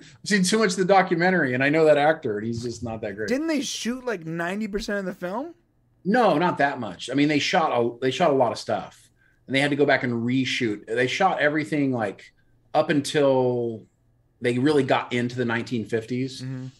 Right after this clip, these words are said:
Speaker 1: They had shot all that stuff with Eric, uh,
Speaker 2: And he was just too dark, right? He was, like, too gloomy.
Speaker 1: He's just, he's just a different actor. He's not a com-, comedic actor. He's more of a serious actor.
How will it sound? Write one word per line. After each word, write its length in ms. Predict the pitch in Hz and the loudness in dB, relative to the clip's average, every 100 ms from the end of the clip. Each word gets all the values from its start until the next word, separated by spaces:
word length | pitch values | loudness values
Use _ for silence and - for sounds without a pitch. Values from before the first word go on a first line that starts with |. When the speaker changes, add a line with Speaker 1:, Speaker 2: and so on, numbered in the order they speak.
| - | -6
Speaker 1:
They 80 | 113 | -4
had 120 | 101 | -4
shot 260 | - 107 101 | -2 -2 -2
all 100 | 98 | -4
that 180 | 101 - _ _ | -6 -10 _ _
stuff 320 | - 107 101 | -10 -8 -6
with 100 | 98 | -8
Eric, 360 | 90 101 92 - | -4 -4 -4 -6
uh, 220 | 92 85 82 - _ _ _ _ _ _ _ - - _ _ _ _ | -8 -8 -12 -20 _ _ _ _ _ _ _ -20 -20 _ _ _ _
Speaker 2:
And 100 | 151 | -2
he 60 | 196 | -2
was 160 | 208 | -2
just 160 | 214 240 | -6 -8
too 100 | 190 | -8
dark, 420 | 147 156 135 101 | -2 -2 -2 -6
right? 220 | 113 117 127 | -12 -10 -10
He 80 | |
was, 160 | 131 120 | -12 -12
like, 200 | 117 101 | -14 -14
too 140 | 143 | -12
gloomy. 260 | 113 120 127 | -12 -10 -2
Speaker 1:
He's 80 | 214 | -2
just, 380 | 233 - - - | -2 -4 -8 -12
he's 160 | 185 220 | -8 -4
just 120 | 240 | 0
a 40 | |
different 260 | 226 208 185 | 2 2 4
actor. 260 | 180 180 117 | 0 0 -4
He's 140 | 123 | -2
not 160 | 175 - | -4 -6
a 40 | |
com-, 260 | - 135 113 - | -6 -4 -4 -8
comedic 480 | 135 117 117 127 131 | -4 0 2 0 -2
actor. 420 | 131 127 143 135 | -8 -6 -4 -4
He's 120 | 120 | -4
more 140 | 120 117 | -2 -4
of 60 | |
a 40 | 117 | -4
serious 520 | - 107 110 113 110 | -6 -4 -4 -4 -4
actor. 480 | 120 117 139 135 | -6 -6 -8 -8